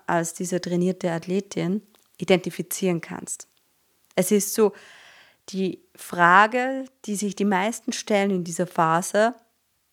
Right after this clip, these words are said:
„Was macht mich noch zur Athletin?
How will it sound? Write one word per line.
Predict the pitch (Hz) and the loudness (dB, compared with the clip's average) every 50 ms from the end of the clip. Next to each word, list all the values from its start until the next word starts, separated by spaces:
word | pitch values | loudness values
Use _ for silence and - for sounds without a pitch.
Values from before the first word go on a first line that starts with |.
| _ _ _ | _ _ _
„Was | - 165 165 180 214 220 - - | -6 0 2 2 2 2 -2 -4
macht | - 175 175 175 190 - - - - | -2 -2 -2 -2 -4 -6 -10 -8 -6
mich | 170 170 175 190 202 - - - _ _ _ _ _ _ _ _ - | -4 -2 -2 -2 -4 -6 -12 -20 _ _ _ _ _ _ _ _ 0
noch | 180 180 170 - | 2 2 2 0
zur | - - - - 170 | -4 -8 -6 -4 -4
Athletin? | 160 160 - 165 156 151 151 - - - - | -4 -4 -6 -8 -8 -8 -10 -10 -12 -12 -12